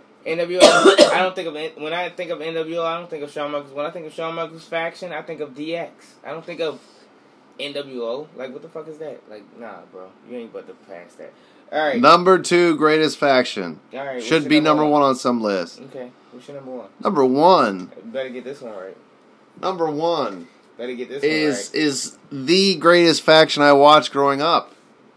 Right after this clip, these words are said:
Speaker 1: Yeah.
Speaker 2: And it was only because it was the greatest faction while I was growing up.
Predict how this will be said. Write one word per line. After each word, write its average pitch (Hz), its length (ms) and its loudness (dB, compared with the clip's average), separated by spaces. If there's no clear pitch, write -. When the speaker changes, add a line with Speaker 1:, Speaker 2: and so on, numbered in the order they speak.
Speaker 1:
Yeah. 87 380 -14
Speaker 2:
And 131 340 -4
it 123 140 -4
was 131 360 -4
only 156 360 -4
because 139 580 -4
it 127 140 0
was 143 380 0
the 147 120 2
greatest 139 380 2
faction 143 400 2
while 123 160 6
I 135 40 6
was 139 120 0
growing 147 260 -2
up. 196 360 -2